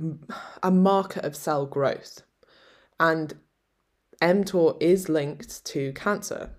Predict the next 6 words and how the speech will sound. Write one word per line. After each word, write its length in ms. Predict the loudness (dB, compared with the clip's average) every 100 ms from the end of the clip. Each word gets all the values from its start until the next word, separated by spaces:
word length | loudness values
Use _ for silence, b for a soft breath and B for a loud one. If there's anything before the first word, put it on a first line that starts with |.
| _
which 260 | 0 0 2
is 320 | -2 -2 -8 -12 -6
uncontrolled 880 | -4 -4 -8 -10 -4 -2 -2 -6 -14 _
cell 280 | -4 -4 -2
growth. 480 | -6 -8 -10 -18 -20 _ b b b b b _ _ _ _
Now, 420 | 0 2 2 0